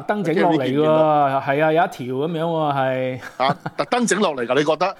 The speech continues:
Speaker 1: <laughs> 係啊，我相信係特登整落嚟嘅，扮係
Speaker 2: 阿
Speaker 1: Super-
Speaker 2: Gary，你會唔會嗱？
Speaker 1: 學係 Superman。
Speaker 2: 你咁關心你個頭髮。
Speaker 1: 我就唔會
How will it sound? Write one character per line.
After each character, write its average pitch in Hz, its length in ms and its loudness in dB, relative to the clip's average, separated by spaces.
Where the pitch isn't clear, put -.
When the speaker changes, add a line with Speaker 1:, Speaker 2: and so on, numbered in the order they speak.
Speaker 1:
<laughs> - 180 -20
係 143 240 2
啊， 165 60 2
我 160 320 -2
相 202 160 -4
信 185 80 0
係 156 60 0
特 139 140 -2
登 180 200 -4
整 156 140 -4
落 143 160 0
嚟 117 60 -6
嘅， 110 180 -10
扮 127 280 0
係 139 60 -4
Speaker 2:
阿 135 60 -2
Speaker 1:
Super- 190 240 2
Speaker 2:
Gary， 185 120 4
你 165 100 0
會 139 200 -2
唔 123 100 -12
會 143 180 2
嗱？ 120 200 0
Speaker 1:
學 143 80 0
係 143 380 -2
Superman。 185 140 -2
Speaker 2:
你 185 60 0
咁 170 280 -2
關 180 280 0
心 180 200 -2
你 131 120 -2
個 143 80 2
頭 107 180 -6
髮。 135 240 0
Speaker 1:
我 143 160 0
就 175 100 2
唔 147 340 -2
會 175 100 4